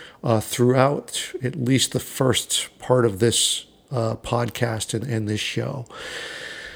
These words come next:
If in the future I do this, please hold me accountable. I don't wanna come off in any way close to this. I've just been doing a lot of thinking about it, and I just feel like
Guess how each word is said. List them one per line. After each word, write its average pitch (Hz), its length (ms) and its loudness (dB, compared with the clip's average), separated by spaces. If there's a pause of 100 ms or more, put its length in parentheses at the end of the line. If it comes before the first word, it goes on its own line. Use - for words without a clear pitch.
(880)
If - 460 6
in 139 220 4
the 131 40 4
future 120 500 0 (760)
I 127 100 8
do 113 220 4
this, - 680 -4 (640)
please 165 380 4
hold 139 260 2
me 135 100 4
accountable. 117 640 -2 (500)
I 131 60 2
don't 147 100 4
wanna 147 140 2
come 127 260 -2
off 120 240 0
in 123 140 0
any 139 240 2
way 123 240 6
close 113 400 0
to - 140 0
this. - 560 -2 (240)
I've 110 100 -2
just - 260 0
been 113 200 2
doing 117 260 4
a 110 80 0
lot 113 160 4
of 120 80 2
thinking 117 400 0
about 107 300 2
it, 120 100 0
and 120 140 -4
I 110 60 0
just 107 220 0
feel 117 280 2
like 101 460 -4